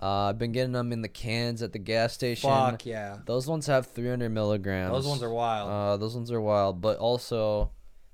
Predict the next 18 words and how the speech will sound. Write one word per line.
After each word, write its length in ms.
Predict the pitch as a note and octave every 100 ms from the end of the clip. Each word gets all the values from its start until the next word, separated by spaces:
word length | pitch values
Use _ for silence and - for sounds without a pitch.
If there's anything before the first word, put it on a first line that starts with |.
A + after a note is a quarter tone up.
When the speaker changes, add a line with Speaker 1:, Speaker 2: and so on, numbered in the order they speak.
| - - - - -
Speaker 1:
um, 520 | G#2 G2+ G2 F#2+ F#2 - _ - - -
the 200 | - B2+
stuff 320 | - D#3+ E3
hits 220 | C3 -
the 60 | E3
spot 440 | - - D#3 D3+
here. 340 | A2+ C#3 C3 G2+
I 80 | G#2+
mean, 420 | A2 A2 G#2 G2 - - - -
I 40 |
was 100 | C3
skeptical 600 | - C#3 C#3 C#3+ - C3+
at 100 | C3
first 420 | - B2+ A#2+ B2 -
about 340 | G#2 G#2+ F2
getting 280 | F#2+ G#2+ G#2+
this 140 | G2
powder, 720 | - - G#2+ A2+ A#2+ A#2+ C3